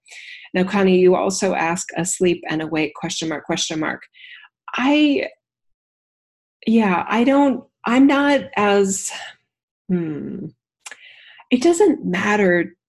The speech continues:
to me as Jill so much about what's done while we're awake and what's done while we're asleep.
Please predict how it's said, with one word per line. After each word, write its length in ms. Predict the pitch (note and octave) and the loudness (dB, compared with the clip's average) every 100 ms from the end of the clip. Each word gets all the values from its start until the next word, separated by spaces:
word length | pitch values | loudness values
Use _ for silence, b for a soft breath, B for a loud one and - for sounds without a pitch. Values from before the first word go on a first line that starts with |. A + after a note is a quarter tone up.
| _ - | _ -4
to 160 | A3+ | 2
me 800 | G3 F#3+ F#3+ F3 E3 D3+ D3+ F#3+ - - | 4 6 6 4 2 -2 -2 -6 -10 -4
as 220 | F3+ F3 | -2 -2
Jill 280 | - F3+ E3 | -2 -2 -2
so 200 | E3 F3 | -2 -4
much 300 | D#3+ D#3 D#3 - | -2 -4 -6 -8
about 300 | F3 D#3+ - | -4 -4 -2
what's 340 | F#3 F3+ - | -2 -2 -4
done 300 | - E3 E3 | -4 -2 -2
while 220 | E3 D#3+ | -2 -2
we're 220 | D3+ D#3+ | -2 -2
awake 560 | D#3 D#3 E3 D#3+ - - - | -2 -2 -2 -4 -10 -16 -6
and 240 | E3 D#3+ | -4 -4
what's 280 | E3 D#3+ - | -4 -4 -4
done 360 | - D#3 D#3 D3 - | -6 -4 -4 -6 -8
while 260 | E3+ D3+ | -8 -6
we're 120 | D#3 | -6
asleep. 520 | C#3 - - A2+ F#3 | -6 -6 -6 -8 -8